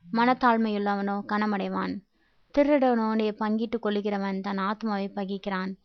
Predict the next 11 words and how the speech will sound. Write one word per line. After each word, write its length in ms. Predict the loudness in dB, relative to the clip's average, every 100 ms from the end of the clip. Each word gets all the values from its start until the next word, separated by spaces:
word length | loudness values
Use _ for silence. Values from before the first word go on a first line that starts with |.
| _ _ _
சாபத்தை 440 | 6 6 6 2 0
அவன் 240 | 0 -2
கேட்டாலும் 520 | -4 -4 -2 -2 -2
காரியத்தை 440 | -2 -2 -2 -2 -2
வெளிப்படுத்த 500 | -2 -2 -4 -6 -4
மாட்டான். 440 | -4 -4 -6 -6 -8 -14 _ _ _
மனுஷனுக்கு 540 | 6 6 6 4 4 2
பயப்படும் 460 | 0 0 -2 0
பயம் 240 | 0 -2 -2
கண்ணியை 380 | -2 0 0 -2
வருவிக்கும். 600 | -2 -4 -6 -6 -6